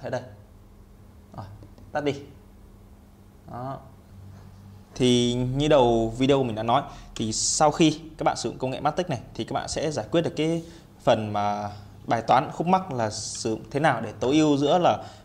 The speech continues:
công tắc thông minh của nhà Acra và đèn thông minh ha. Thì với công nghệ Mastic hiện nay thì mới sẽ chỉ xuất hiện trên các dòng công tắc như là Z một Pro, màn hình S một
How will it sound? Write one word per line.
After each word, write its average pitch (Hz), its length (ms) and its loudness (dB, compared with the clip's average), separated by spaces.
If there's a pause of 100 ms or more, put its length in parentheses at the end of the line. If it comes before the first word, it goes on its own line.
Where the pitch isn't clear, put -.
công 143 160 0
tắc 190 120 2 (160)
thông 156 180 2
minh 156 300 2
của 113 80 -2
nhà 107 180 -2
Acra 143 600 4 (360)
và 107 420 2
đèn 113 220 -2
thông 131 160 -2
minh 135 120 4 (380)
ha. 135 240 0 (1160)
Thì 113 460 2 (240)
với 135 120 0
công 170 100 4
nghệ 107 60 -2
Mastic 156 280 2 (260)
hiện 135 200 4
nay 147 200 4 (100)
thì 117 140 -2
mới 120 120 -2
sẽ 185 180 -2
chỉ 113 180 -10
xuất 139 160 -8
hiện - 220 0
trên 131 140 -6
các 170 220 -4
dòng 110 380 0
công 127 140 -6
tắc - 220 -6
như 135 80 -4
là 104 240 0
Z 160 220 -2
một 117 220 0
Pro, 113 420 4 (380)
màn 120 160 0
hình 123 140 -2
S - 440 -2
một 113 160 0